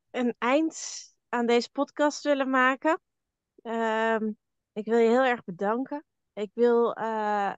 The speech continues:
n-, altijd vragen nog, w-, wil je nog iets zeggen of heb je nog iets toe te voegen? Dat als wij afsluiten dat je denkt, "Oh, maar ik had dat nog willen zeggen."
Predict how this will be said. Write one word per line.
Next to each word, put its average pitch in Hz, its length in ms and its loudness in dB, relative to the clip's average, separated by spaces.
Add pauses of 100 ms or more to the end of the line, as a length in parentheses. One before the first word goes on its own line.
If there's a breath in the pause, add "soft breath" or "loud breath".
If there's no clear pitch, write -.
n-, 214 220 -6
altijd 247 400 0
vragen 220 460 0
nog, 214 300 -6 (380)
w-, 180 300 -18 (100)
wil 196 320 6
je 302 120 2
nog 285 160 -2
iets - 220 -8
zeggen 233 280 2
of 202 60 -2
heb 208 120 -10
je 208 80 -2
nog 208 140 0
iets - 200 -8
toe 247 160 -2
te - 100 -20
voegen? 214 380 0 (360 loud breath)
Dat 196 140 -2
als 214 240 2
wij 196 300 4
afsluiten 208 500 0
dat 196 100 -8
je 190 60 -6
denkt, 196 260 -4
"Oh, 254 200 6
maar 233 140 4
ik 226 100 -6
had 233 180 2
dat 254 220 0
nog 240 160 -2
willen 214 240 -4
zeggen." 226 400 -6